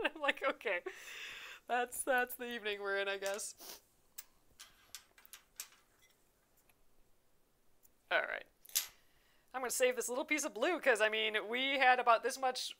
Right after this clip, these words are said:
for, well, actually a little bit more for some of this black, but this is, this'll, you know, I'm, this'll be saved. This is enough to stitch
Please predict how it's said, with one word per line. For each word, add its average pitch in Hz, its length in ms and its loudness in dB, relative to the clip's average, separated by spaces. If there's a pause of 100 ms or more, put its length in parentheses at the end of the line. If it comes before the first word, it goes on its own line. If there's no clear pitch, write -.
for, 214 320 2
well, 196 140 8
actually 185 340 0
a 170 60 -2
little 180 120 -4
bit 175 140 -6
more 190 260 4
for 214 160 -4
some 226 140 0
of 202 60 -6
this 196 120 -6
black, 226 280 2
but 196 100 -8
this - 120 -8
is, 240 160 -10 (220)
this'll, 220 540 -4
you 208 100 -10
know, 190 200 -6 (420)
I'm, 190 300 -8 (520)
this'll 196 280 -4
be 226 120 -6
saved. 196 320 0
This 208 140 -4
is 226 100 -8
enough 196 240 0
to 196 100 -4
stitch - 500 -4